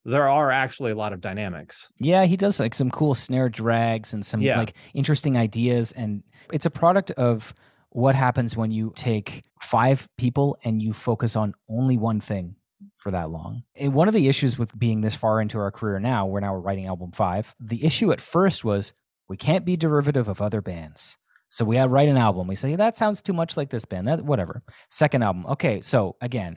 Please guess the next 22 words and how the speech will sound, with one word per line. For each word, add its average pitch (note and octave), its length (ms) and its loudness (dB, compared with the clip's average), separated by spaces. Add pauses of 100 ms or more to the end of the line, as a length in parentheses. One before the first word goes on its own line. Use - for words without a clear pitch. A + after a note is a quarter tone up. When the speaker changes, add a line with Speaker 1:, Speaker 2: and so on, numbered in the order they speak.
(140)
Speaker 2:
let's E3+ 220 2
level F#3 320 4
up. F#3 220 2 (100)
Can't G#3+ 180 0
be G3+ 100 -4
too F#3 180 -2
der-, D3+ 360 2
derivative C3+ 440 0
of G#2+ 100 -2
other G#2+ 180 -2
bands. F2+ 320 -8 (480)
Third F3+ 220 4
album. F2 340 0 (440)
Okay, A#2 180 -2
so A2 140 -2
now B2+ 260 2
we C4 140 -2
can't G#3 300 -2
be D#3+ 100 -4
derivative A2+ 440 0
of F2 140 -6
ourselves. - 880 -2